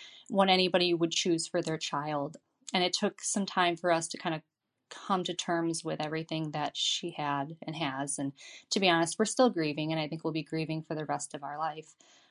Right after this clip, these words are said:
um, as many parents with a child with different needs often does. That being said, I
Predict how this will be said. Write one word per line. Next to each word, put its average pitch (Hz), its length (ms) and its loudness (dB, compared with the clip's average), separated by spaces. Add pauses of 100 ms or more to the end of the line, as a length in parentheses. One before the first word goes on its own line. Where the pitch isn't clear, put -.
um, 160 200 0
as 156 160 -2
many 170 240 2
parents 151 400 -4
with 160 160 -4 (280)
a 165 80 -6
child 151 360 -2
with 165 100 -8
different 160 320 -6
needs 147 480 -6 (480)
often 156 320 0
does. - 400 -6 (560)
That 202 260 8
being 196 220 0
said, 175 540 0 (160)
I 165 500 0